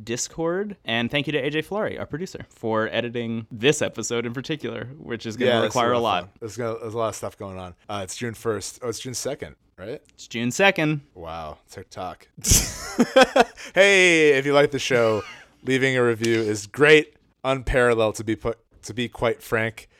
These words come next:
Speaker 2: Sharing it is also great, and we, I, I just second everything Brendan just said. We really appreciate the support, and we have fun making it, and, uh, the Discord is great.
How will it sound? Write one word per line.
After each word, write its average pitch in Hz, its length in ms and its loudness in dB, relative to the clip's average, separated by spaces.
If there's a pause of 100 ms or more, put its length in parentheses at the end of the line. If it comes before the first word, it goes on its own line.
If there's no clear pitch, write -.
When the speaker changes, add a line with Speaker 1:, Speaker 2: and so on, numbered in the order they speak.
Speaker 2:
Sharing 113 380 0
it 107 140 -4
is 104 120 -6
also 101 260 -6
great, 92 340 -6 (160)
and 92 300 -12
we, 104 340 -6 (500)
I, 110 160 0 (100)
I 117 40 2
just 113 180 0
second 113 280 -2
everything 95 380 -10
Brendan 87 300 -16
just 87 160 -12
said. 87 280 -12
We 98 120 -14
really 101 160 -6
appreciate 95 380 -10
the 87 40 -14
support, 143 480 -6
and 104 80 -14
we 101 60 -8
have 98 120 -6
fun 113 340 -4
making 104 300 -10
it, 98 220 -10
and, 101 380 -8
uh, 92 300 -8
the 104 100 -8
Discord 113 400 -4
is 95 100 -10
great. 82 260 -10